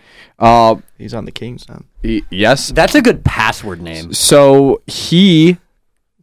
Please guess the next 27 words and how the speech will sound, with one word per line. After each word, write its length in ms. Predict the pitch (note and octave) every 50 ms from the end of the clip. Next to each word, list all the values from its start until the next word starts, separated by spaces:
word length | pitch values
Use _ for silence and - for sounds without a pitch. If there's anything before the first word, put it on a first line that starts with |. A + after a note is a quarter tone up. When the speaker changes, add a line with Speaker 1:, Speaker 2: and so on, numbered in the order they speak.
| - - - _ _ _ _
Speaker 1:
was 440 | - C3+ B2+ B2+ B2+ B2 A#2 - - - -
from 480 | - - - E3 E3 D#3 D3+ C#3+ - - -
the 120 | B2 B2+ B2
same 280 | - D3+ C#3 C#3 B2+ - -
area 600 | A#2+ B2+ C#3+ D3+ D#3 D3 B2 G#2+ G#2 G2+ G2+ G2+ - - -
as 240 | G2 G#2 G2+ F#2+ F#2+
me, 360 | G2+ F#2+ F2+ G2 G#2+ B2+ C3 _ _ _ _ _ _ -
and 340 | F#2+ G#2 G#2 G2+ G2+ G2 G2+
he 480 | - - A#2 A2+ A#2 A2+ A2+ A2+ - - _ -
played 320 | - C#3 B2 B2+ C3+ A#2+
at 240 | - A#2+ B2+ - -
my 180 | B2 A#2 A2
high 300 | G#2 - - - C#3+ F#3+
school 560 | G#3 - - - - B2 A#2+ A2+ A2+ A2+ B2+ C#3+
for 280 | - - C3 A#2+ G#2+
a 140 | - G#2 G#2
district 460 | G2 G#2 B2+ C3+ - - D3+ G#2+ -
basketball 580 | - A#2+ G#2+ B2+ D#3 D#3 - - A2 G#2+ G#2 G2+
championship, 840 | - - G2+ F#2+ G2 F#2+ - E2+ F2 F#2 - - G#2 G#2 A#2 - _ _ _ _ _ _ _ _ _ -
and 240 | - G2 G2+ G2+ G#2
he 140 | A2 A2+
threw 400 | G2+ - - - B2+ C3+ D#3 F#3+
the 100 | G3 F#3+
ball 320 | E3 C#3 C#3+ D3 D3 C#3+ - -
off 240 | A2 A2+ C#3 -
the 100 | - -
backboard 680 | C#3 B2 A2 G#2 G#2 G2+ - - F2+ F2+ F2+ F#2 G2+ -